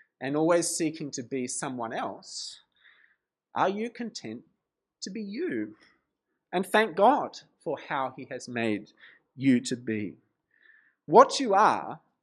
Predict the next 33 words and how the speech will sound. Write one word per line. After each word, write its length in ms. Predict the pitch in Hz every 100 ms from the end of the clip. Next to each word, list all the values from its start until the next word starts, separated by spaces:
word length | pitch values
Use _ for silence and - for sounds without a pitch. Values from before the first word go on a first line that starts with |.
| _ _ _
is 160 | 190 190
what 200 | 165 170
is 120 | 208
needed 420 | 262 330 180 120 - - _ _ _ _ _ _
for 100 | 165
the 100 | 165
church. 720 | 175 302 139 - - - - _ _ - _ _ _ _
So 520 | - - 196 185 185 -
don't 300 | 196 254 240
look 200 | 220 -
down 340 | 165 202 220
on 140 | 214
yourself 800 | 202 247 - 139 165 254 - - _ _ _ _
or 380 | 139 147 147 143
feel 160 | - 143
sorry 400 | - 190 269 254
for 220 | - 139
yourself. 480 | 117 - - 90 69 _ _ _ _ _ _
Look 400 | 135 190 233 -
for 180 | - 226
opportunities 1040 | 170 - - 139 101 - 90 85 - - - _ _ _
to 100 | -
love 400 | 131 110 104 180 - _ _ _ _ _ _ _ _ -
and 120 | 131
serve 380 | - 143 131 131
other 200 | 127 127
people. 480 | 143 - 294 _ - _ _ _ _ _ _ -
Rejoice 480 | 123 156 190 277
in 120 | 294 190
the 60 |
gifts 300 | 151 139 -
of 120 | 151
others 680 | 139 151 220 349 - - -